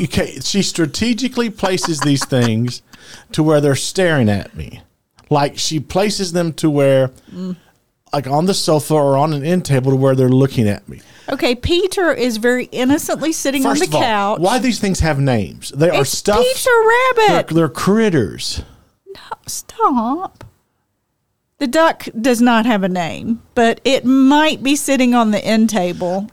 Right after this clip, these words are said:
Speaker 2: in
Speaker 1: Strateg-,
Speaker 2: such a way
Speaker 1: yes.
Speaker 2: that it's saying hello to
Speaker 1: Ye-,
Speaker 2: you.
Speaker 1: this doesn't talk.
Speaker 2: <laughs>
Speaker 1: So why do you do this to me?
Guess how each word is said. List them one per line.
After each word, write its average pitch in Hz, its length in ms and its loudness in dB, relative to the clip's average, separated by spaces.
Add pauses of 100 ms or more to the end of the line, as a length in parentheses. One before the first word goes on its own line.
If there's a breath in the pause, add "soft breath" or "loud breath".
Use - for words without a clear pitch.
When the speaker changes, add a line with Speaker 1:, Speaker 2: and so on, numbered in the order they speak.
Speaker 2:
in 220 120 2
Speaker 1:
Strateg-, 220 60 -2
Speaker 2:
such - 380 0
a 277 60 2
way 247 260 2
Speaker 1:
yes. 202 220 2
Speaker 2:
that 214 120 0
it's 202 200 -2
saying 220 360 0
hello 202 420 -2
to - 180 -8
Speaker 1:
Ye-, 170 180 -8
Speaker 2:
you. 147 60 -4
Speaker 1:
this - 260 -4
doesn't 262 760 -4
talk. 277 640 -2
Speaker 2:
<laughs> 175 1300 -10
Speaker 1:
So 196 220 0
why 254 460 0
do 311 80 2
you 285 100 4
do 269 200 0
this 202 260 -4
to 180 120 -4
me? 165 380 -2